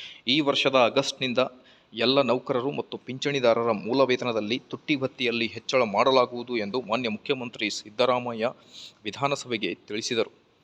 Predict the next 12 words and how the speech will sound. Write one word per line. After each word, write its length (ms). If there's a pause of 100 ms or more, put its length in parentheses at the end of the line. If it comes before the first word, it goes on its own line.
(640)
ಇದರಿಂದಾಗಿ 640 (420)
ಸರ್ಕಾರಿ 500
ನೌಕರರ 520
ಮೂಲ 360
ವೇತನ 360 (2000)
ಮತ್ತು 200
ಪಿಂಚಣಿ 400
ಶೇಕಡ 360
ಐವತ್ತೆಂಟು 520
ಪಾಯಿಂಟ್ 320 (100)
ಐದರಷ್ಟು 480
ಹೆಚ್ಚಾಗುತ್ತೆ. 640